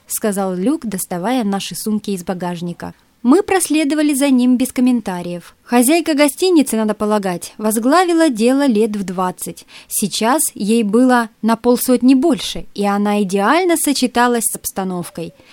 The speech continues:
"Я думал, что сейчас не в сезон, мы будем единственными посетителями, но увидел десятка-полтора человек. Свесившись с балкона, они с любопытством рассматривали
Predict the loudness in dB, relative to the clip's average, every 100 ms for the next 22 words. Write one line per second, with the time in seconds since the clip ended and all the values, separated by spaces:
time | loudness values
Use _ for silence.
0 | -20 -6 2 4 6 6 6 2 0 -2
1 | 0 -4 -2 -2 -2 -4 -4 6 8 8
2 | 4 2 4 2 4 2 0 _ _ 2
3 | 4 4 4 4 4 2 0 0 0 2
4 | 2 -2 -4 0 0 2 0 -2 -6 -10
5 | _ 2 4 4 2 0 2 2 2 2
6 | 0 -2 -2 -2 -4 -2 -2 -2 -2 -2
7 | -2 0 0 -4 -8 -20 -20 -20 -6 -2
8 | 2 2 2 -4 -2 -2 -2 -2 -2 -2
9 | 2 4 4 2 -2 -2 -4 -6 -6 -2
10 | -2 0 0 2 2 0 0 0 0 -2
11 | 0 0 -2